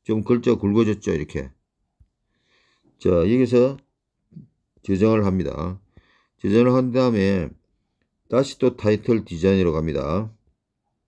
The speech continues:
타이틀 디자인으로 가서, 예, 테두리를 꼭 넣어야 돼요. 테두리를. 테두리 색깔이 나중에 투명이 되면 보이게 됩니다.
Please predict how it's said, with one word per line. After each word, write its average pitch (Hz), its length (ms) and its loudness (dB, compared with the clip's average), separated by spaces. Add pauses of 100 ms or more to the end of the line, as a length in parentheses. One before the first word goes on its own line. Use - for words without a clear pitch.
(600)
타이틀 95 400 0
디자인으로 98 440 0
가서, 87 540 -2 (1200)
예, 78 360 -2
테두리를 143 600 2
꼭 92 200 -4
넣어야 82 200 -2
돼요. 64 240 -12
테두리를. 82 560 -4 (840)
테두리 147 380 2
색깔이 127 640 0 (240)
나중에 92 440 -2
투명이 120 340 0
되면 87 340 0
보이게 90 260 2
됩니다. 67 520 -10